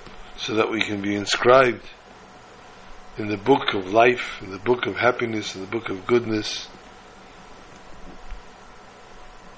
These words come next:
And we all have the Shana Tova Sukkah, the Biaksiva, Aksima Teva, Shana Tova, Teva Sukkah.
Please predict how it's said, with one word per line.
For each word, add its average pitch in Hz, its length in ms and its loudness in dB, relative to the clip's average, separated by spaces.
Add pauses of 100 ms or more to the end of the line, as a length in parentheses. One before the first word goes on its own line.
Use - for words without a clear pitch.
(260)
And 98 140 -8
we 95 80 -4
all 113 260 4
have 117 280 6
the 101 80 0
Shana 117 380 2
Tova 104 500 2 (220)
Sukkah, 110 560 0 (880)
the - 60 -16
Biaksiva, 101 800 0
Aksima 113 340 -2
Teva, 123 320 2
Shana 101 320 -2
Tova, 95 380 -10
Teva 92 300 -6
Sukkah. 107 480 -6